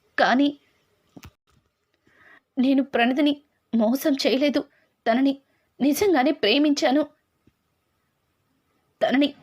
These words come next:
నిజంగానే పెళ్లి చేసుకోవాలనుకున్నాను. వాళ్ళు ప్రేమించినట్టు నటించమన్నారు, కానీ నేను ప్రణతిని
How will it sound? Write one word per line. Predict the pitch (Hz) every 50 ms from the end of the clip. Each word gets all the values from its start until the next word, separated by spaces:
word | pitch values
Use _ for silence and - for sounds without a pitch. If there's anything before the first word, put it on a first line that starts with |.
| - - - - _ _ -
నిజంగానే | 226 214 196 269 277 269 254 220 233 285
పెళ్లి | 285 - - 233 247 302 359 339 -
చేసుకోవాలనుకున్నాను. | 233 247 - - 277 277 285 285 277 269 277 - 302 285 302 285 294 294 - _ _ _ _ _ _
వాళ్ళు | 214 226 202 208 254 302 311 - _ - - _ _ _ -
ప్రేమించినట్టు | - 185 214 262 285 294 285 - 285 240 254 - 285 - - _ _ _ _ _ -
నటించమన్నారు, | 214 226 240 208 214 277 277 - - 330 262 - 233 262 269 277 277 269 - _ _ _ _ _ _ -
కానీ | 170 - 240 247 269
నేను | 269 269 262 262 277 269 - _ _ _ _ _ _ _ _
ప్రణతిని | 220 190 185 226 233 - 269 277 269